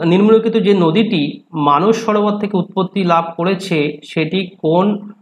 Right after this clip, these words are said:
নদী? মানস সরোবর থেকে উৎপত্তি লাভ করেছে কোন নদী? দেখো এখানে গঙ্গা, যমুনা, ইরাবতী আর শতুদ্র আছে। এই যে শতুদ্র নদীটি, এটা কিন্তু মানস সরোবর থেকে উৎপত্তি লাভ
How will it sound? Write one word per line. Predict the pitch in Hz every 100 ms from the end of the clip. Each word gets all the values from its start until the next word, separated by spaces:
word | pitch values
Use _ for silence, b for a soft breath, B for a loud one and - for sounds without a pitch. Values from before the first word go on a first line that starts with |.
| _
নদী? | 147 143 143 135
মানস | 127 135 202 -
সরোবর | 202 196
থেকে | 196 196
উৎপত্তি | 185 175 180 180
লাভ | 175 165 165
করেছে | 170 170 - 214 - _ _ _
কোন | 170 165 151
নদী? | 139
দেখো | 139 160 160
এখানে | 160 165
গঙ্গা, | 151 143 147 170
যমুনা, | 151 147 147 175
ইরাবতী | 170 139 139 151
আর | 180
শতুদ্র | - - 170 135 135
আছে। | 123 - -
এই | 156
যে | 180
শতুদ্র | 196 170 202 185 190 220
নদীটি, | 160 139 151 170 233 B _ -
এটা | 147
কিন্তু | - 196
মানস | 151 127 156
সরোবর | 160 175 170 175
থেকে | - 185
উৎপত্তি | 190 - 202
লাভ | 226